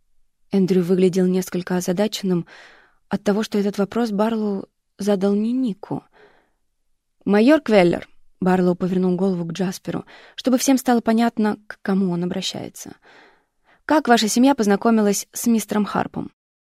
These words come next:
«С Ником мы знакомы много лет», — сказал Джаспер ровным голосом. Это было довольно удивительно, ведь ему никогда не нравился Ник.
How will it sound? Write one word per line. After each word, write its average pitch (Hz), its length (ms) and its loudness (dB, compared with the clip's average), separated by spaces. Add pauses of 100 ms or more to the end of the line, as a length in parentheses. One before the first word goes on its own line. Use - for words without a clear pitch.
(120)
«С - 140 -6
Ником 180 240 2
мы 190 160 4
знакомы 190 380 2
много 180 240 4
лет», — 180 260 0 (260)
сказал 180 380 -6
Джаспер 175 460 -6 (100)
ровным 180 380 -2
голосом. - 580 -8 (800)
Это 170 160 -6
было 180 180 4
довольно 180 360 4
удивительно, 180 640 0
ведь 165 200 -6
ему 170 160 -2
никогда 170 320 -2
не 180 120 2
нравился 214 480 -4
Ник. 165 360 -8